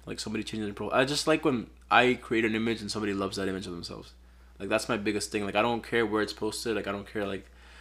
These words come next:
what happens. But as long as they love that image, as long as, like, they treasure that image, and they,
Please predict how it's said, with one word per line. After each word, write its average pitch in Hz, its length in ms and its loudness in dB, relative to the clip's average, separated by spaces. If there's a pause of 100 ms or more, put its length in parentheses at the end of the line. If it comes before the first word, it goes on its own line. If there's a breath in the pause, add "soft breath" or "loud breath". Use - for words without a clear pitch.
(440 loud breath)
what 107 180 2
happens. 107 360 4
But 107 140 2
as 104 80 2
long 117 160 2
as 113 100 -4
they 107 100 0
love 110 180 -2
that 110 120 2
image, 113 220 0
as 101 140 -6
long 101 160 -4
as, 104 100 -8
like, 98 180 -8
they 101 280 -4
treasure 98 400 -6
that 101 160 0
image, 107 400 -6 (120)
and 98 140 -6
they, 98 160 -2